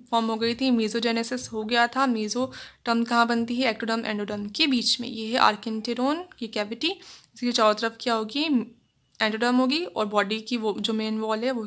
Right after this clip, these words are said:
क्या होगी? Ectoderm होगी। इसके बीच में ये बन गई थी mesoderm की लेयर। mesoderm ने क्या था? पाउचेस थे जिसके अंदर कैविटी थी। कितने कितने थे? थ्री पेयर्स थे। एक तो था apimer, mesomer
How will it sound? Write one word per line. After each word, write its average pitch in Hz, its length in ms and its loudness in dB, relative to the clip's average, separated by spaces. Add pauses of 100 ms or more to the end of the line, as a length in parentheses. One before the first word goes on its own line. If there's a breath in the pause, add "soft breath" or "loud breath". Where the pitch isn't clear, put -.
क्या 214 120 -10
होगी? 214 280 0 (840 loud breath)
Ectoderm 254 440 4
होगी। 226 400 -12 (280 soft breath)
इसके 240 220 -6
बीच 220 200 -2
में 240 100 2
ये 240 120 0
बन 220 160 -2
गई 220 120 0
थी 220 160 -4
mesoderm 247 560 0
की - 140 -8
लेयर। 330 340 2 (120)
mesoderm 233 380 2
ने 233 180 2
क्या 240 180 0
था? 269 120 -2
पाउचेस 247 560 8 (100)
थे - 80 -8 (140)
जिसके 233 260 -8
अंदर 247 160 -2
कैविटी 226 400 0
थी। - 140 -8
कितने 233 320 -10
कितने 233 240 -8
थे? 294 200 -2 (360 loud breath)
थ्री 302 160 4
पेयर्स 214 380 2
थे। - 140 -18 (540 soft breath)
एक 214 180 -2
तो 220 100 -2
था 247 360 0
apimer, 269 680 2 (420)
mesomer 233 600 0